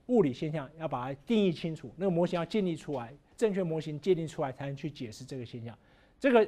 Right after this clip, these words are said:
已经看过，这个自然界你们平常都看到。那我如果从理论来看的话，照理说它会溶解，为什么它不溶解？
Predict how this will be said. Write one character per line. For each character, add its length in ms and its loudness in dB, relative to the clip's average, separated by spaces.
已 100 -2
经 320 0
看 300 -2
过， 260 0
这 120 0
个 80 6
自 160 -4
然 200 6
界 280 0
你 120 -6
们 160 -2
平 140 0
常 100 -2
都 60 -2
看 200 -8
到。 220 -6
那 160 6
我 120 6
如 60 10
果 100 12
从 220 2
理 100 4
论 140 8
来 100 6
看 160 0
的 80 0
话， 140 4
照 180 2
理 60 2
说 100 -4
它 200 0
会 120 4
溶 260 -4
解， 180 -8
为 100 -8
什 100 -6
么 60 -8
它 100 -4
不 120 -10
溶 240 -8
解？ 160 -18